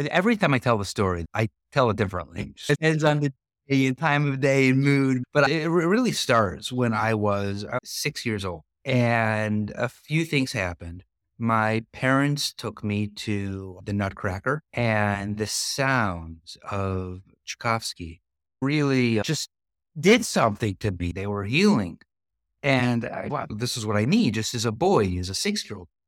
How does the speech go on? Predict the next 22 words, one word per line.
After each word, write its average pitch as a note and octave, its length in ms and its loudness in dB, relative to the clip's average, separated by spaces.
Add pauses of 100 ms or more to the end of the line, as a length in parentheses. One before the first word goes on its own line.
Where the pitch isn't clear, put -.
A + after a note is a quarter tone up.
(200)
Wow, A3+ 380 0 (480)
wow, - 240 -4 (120)
Tchaikovsky, C#3 720 -2
this, E3 220 -2 (100)
th-, D3 140 0
there's C#3+ 160 0
something, E3+ 260 0
I, C3+ 200 4
a C#3 80 0
healing." A#2+ 580 2
And C#3+ 80 0
I E3 60 6
was D3+ 100 4
six, - 440 -2
so G#2 60 -4
my G2+ 120 0
mind G#2 320 2
wasn't G2+ 260 0
developed G#2 460 2
enough, F2 260 -2
obviously, E2+ 600 -4
to F2+ 380 -8